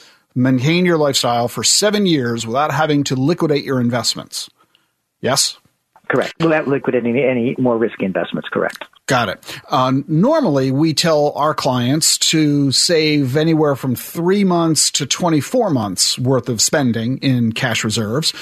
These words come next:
Speaker 1: Uh, more than that, and you're well beyond that extreme, you know, even if we go with a two-year number, you're at a seven-year number. The reason that we don't like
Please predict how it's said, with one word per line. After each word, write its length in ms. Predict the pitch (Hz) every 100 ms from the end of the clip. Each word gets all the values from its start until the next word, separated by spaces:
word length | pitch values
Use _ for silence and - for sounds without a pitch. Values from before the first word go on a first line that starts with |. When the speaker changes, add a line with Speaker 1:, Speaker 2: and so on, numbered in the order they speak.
| - - - -
Speaker 1:
Uh, 220 | - 143 139
more 480 | 143 165 254 339
than 160 | 226 147
that, 300 | 120 131 175
and 120 | 139
you're 320 | 147 160 143 139
well 560 | 123 123 151 202 190
beyond 400 | 156 147 131 123
that 120 | 120 117
extreme, 520 | - - 120 117 135
you 120 | 120
know, 80 | 135
even 140 | 147
if 120 | 131
we 140 | 135 127
go 160 | 127
with 140 | 127 113
a 40 |
two-year 380 | - 170 143 127
number, 420 | 113 110 123 165 - - -
you're 260 | 123 156 123
at 100 | 110
a 60 |
seven-year 600 | - - 233 190 127 110
number. 420 | 107 110 104 160 - _ _ _ _
The 100 | 160
reason 640 | 139 202 247 233 220 196 156
that 320 | 156 147 156
we 140 | 160
don't 180 | 185 170
like 220 | 160 156